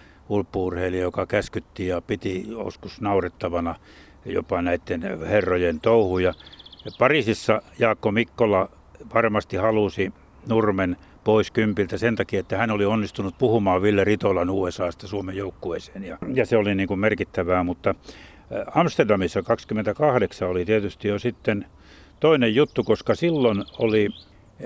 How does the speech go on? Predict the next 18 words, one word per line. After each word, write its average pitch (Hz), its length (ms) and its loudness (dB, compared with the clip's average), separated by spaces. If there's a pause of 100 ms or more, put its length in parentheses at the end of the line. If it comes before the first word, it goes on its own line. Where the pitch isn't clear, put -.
(120)
silloinhan 135 400 2
Tahko 135 320 2
Pihkala 117 560 2
jo 98 200 4
oli 104 260 2
jossain 104 380 0
vaiheessa 95 240 -4
sitä 107 220 -2
mieltä, 95 380 -2
että 92 200 -4
ei 95 120 0
pitäisi 101 460 -4
lä-, 107 100 0
o-, 113 220 0
osallistua 110 500 0
koko 95 200 -4
kisoihin, 113 540 2
koska 104 360 0